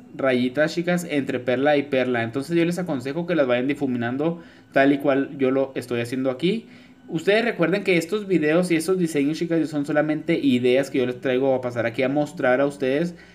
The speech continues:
para que ustedes tengan una mejor o varias propuestas, no mejores, pero más propuestas para sus clientas.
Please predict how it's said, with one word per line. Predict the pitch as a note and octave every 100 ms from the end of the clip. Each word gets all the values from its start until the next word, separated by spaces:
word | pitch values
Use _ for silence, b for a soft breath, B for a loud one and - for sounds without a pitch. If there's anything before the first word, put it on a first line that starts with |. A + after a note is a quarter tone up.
| B B
para | - C#3+ C#3+ D#3+ D#3+
que | C#3+
ustedes | C3 B2+ B2+
tengan | C3 C#3
una | C3+ C#3
mejor | C#3+ B2 A#2+ B2 - - _ _ _ _ - _ - -
o | C#3+ C#3+ C3+ C3 C3 C#3
varias | C#3 D3 F3 F#3+
propuestas, | - B2+ C3+ D3 D#3+ F#3+ F#3
no | F3
mejores, | E3 F3 D#3 C3
pero | B2 B2+ B2
más | A#2+ C3+ C#3+
propuestas | - F#3+ F3+ E3 D#3+ E3+
para | D3+
sus | C3+ A#2+
clientas. | - B2+ C#3 C#3+ F3 F#3+